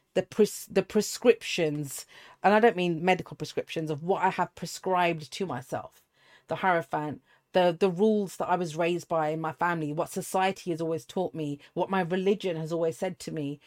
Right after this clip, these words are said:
what the university rules or the company rules and stuff, I've broken free of them," right? There's this,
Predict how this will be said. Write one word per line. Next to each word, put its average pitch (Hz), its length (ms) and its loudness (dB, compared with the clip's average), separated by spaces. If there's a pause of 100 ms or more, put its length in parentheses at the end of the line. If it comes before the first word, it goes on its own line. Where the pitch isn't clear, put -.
(300)
what 175 300 2
the 170 400 4
university 208 920 2
rules 160 280 -2
or 165 80 0
the 160 100 -4
company 190 500 -4
rules 156 260 -4
and 151 160 -8
stuff, - 220 -8
I've 208 160 -2
broken 185 340 -2
free 269 240 2
of - 160 2
them," - 200 -10 (760)
right? 160 180 -2
There's 208 200 8
this, 214 180 0